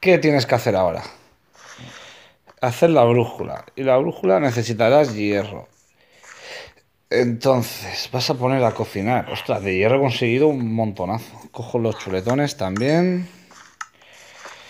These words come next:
Venga, vamos a hacer la brújula. ¿Y esas patatillas las puedo coger? No. No sé si las he cogido, ¿no? A ver.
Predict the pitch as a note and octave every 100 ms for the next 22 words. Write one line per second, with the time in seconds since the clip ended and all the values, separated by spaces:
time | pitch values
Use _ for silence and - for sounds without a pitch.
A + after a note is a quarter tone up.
0 | - - - - - - G2+ - - A#2
1 | A#2 A2+ G#2 F#2+ G#2+ A#2 C3+ C3+ D3+ D3+
2 | - - B2 A#2 A#2+ A#2+ A#2+ A#2+ E3+ B2+
3 | - B2 B2+ A#2 F#3+ - - _ _ -
4 | A#2 - - - _ - - - - G#2
5 | A#2 - G#2 - - - - G2+ G2 C3
6 | F3+ _ _ _ _ _ _ _ _ _
7 | _ _ _ _ _ _ _ E2 D2+ D#2
8 | -